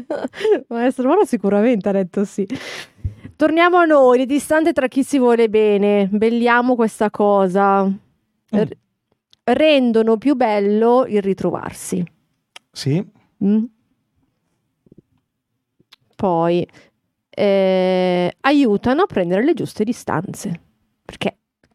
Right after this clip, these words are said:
Speaker 1: volersi bene non vuol mica dire essere sempre appiccicati.
Speaker 2: Giusto.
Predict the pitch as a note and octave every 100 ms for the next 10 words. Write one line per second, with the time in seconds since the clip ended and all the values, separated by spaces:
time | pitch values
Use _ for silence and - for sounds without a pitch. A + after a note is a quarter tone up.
0 | - _ - G3+ G#3 G3 - A3 G3 A3+
1 | A#3+ F3 E3+ E3+ D#3+ E3 F#3 E3+ F3+ F3+
2 | - F#3 F3 E3 E3 F#3 - - - -
3 | - - _ _ B2+ A#2 - E3+